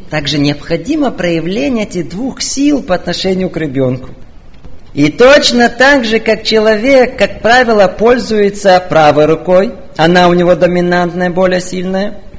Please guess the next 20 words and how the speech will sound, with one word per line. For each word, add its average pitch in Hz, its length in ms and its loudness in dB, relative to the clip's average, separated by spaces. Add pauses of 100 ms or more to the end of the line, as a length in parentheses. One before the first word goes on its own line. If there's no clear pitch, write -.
и 185 80 2
только 269 380 4
тогда, 240 400 2
когда 247 340 4
он 233 140 4
не 285 200 4
справляется 214 840 4
с 151 80 -4
задачей, 196 640 4
пользуясь 196 460 2
правой 185 420 4
рукой, 185 580 0 (160)
только 202 280 2
тогда 226 480 4
он 185 80 0
прибегает 202 560 2
к - 80 -12
помощи 202 380 0
левой 160 320 2
руки. 151 380 -6